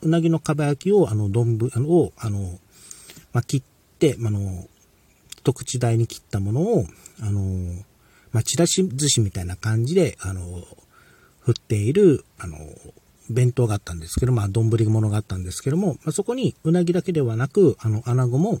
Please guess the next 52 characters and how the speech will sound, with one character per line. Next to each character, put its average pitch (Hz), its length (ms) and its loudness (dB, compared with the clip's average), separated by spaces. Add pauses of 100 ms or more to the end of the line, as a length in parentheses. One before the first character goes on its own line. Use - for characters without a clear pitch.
(120)
一 110 100 -8
緒 - 200 0
に 170 160 4
調 - 220 -6
べ 98 140 -4
て、 - 180 -8
あ 101 80 -4
の、 92 320 -6 (1080)
散 123 120 2
ら 113 280 2
し - 160 -8
て 208 140 4
入 120 140 2
れ 117 100 4
て - 160 -2
い 110 100 2
る 131 80 6
っ 127 40 2
て - 200 -6
い 101 60 0
う 92 40 -4
も 92 200 -4
の 90 40 -10
が 92 120 -10
あ - 20 -2
っ 123 60 -2
た 95 160 -8
ん 80 80 -10
で 82 80 -14
す - 120 -10
ね。 107 240 -6
う 127 40 -2
ん、 110 180 0
あ 180 100 -4
れ 233 80 -4
は 254 80 -4
な 269 100 -4
ん - 20 -10
か 98 100 -10
美 101 80 0
味 120 60 2
し - 80 -4
そ 139 80 2
う - 20 0
だ 87 100 -4
っ - 40 -12
た - 120 -10
な 131 200 -2
っ - 20 -4
て - 140 -14
い - 60 -12
う、 - 20 -20